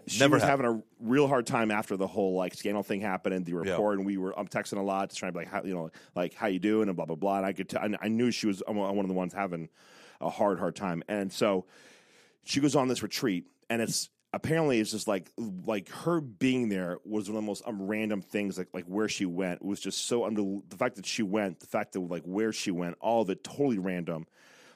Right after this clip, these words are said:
Speaker 1: Then this break thing happens, I guess, very, um, random, and then she goes to this, um, random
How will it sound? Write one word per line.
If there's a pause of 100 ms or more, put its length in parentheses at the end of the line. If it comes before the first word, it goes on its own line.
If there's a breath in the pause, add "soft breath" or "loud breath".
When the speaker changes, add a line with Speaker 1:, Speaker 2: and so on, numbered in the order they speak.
(280 soft breath)
Speaker 1:
Then
this
break
thing
happens,
I
guess,
very,
um,
random,
and
then
she
goes
to
this,
um,
random